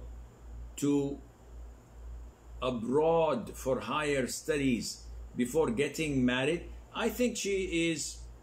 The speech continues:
um, asking about traveling to pursue her higher degree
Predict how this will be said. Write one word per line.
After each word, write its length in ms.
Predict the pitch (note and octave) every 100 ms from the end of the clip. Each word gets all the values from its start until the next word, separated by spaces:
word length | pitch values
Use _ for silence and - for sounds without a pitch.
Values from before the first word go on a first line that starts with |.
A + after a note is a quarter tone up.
| - - -
um, 1120 | B2+ B2 B2 A#2+ A2+ A2 G#2 G2+ F#2+ F#2 - - - - - - - - - - -
asking 440 | E3 E3+ F#3 D#3
about 480 | B2+ C3 C3+ C3+ - -
traveling 800 | - D3+ F3 G3+ B2 G#2+ A2+ C#3 - - - - - - - - - - - - - - - - - - - - - - - - - - -
to 300 | D3+ D3 D3
pursue 640 | D3+ C#3 - G#3+ A3+ F#3
her 420 | C#3+ C#3+ C3+ - -
higher 520 | B2+ D#3+ E3+ D#3+ C3+
degree 680 | G2+ B2 A#2+ C3+ D#3 D3+ E3+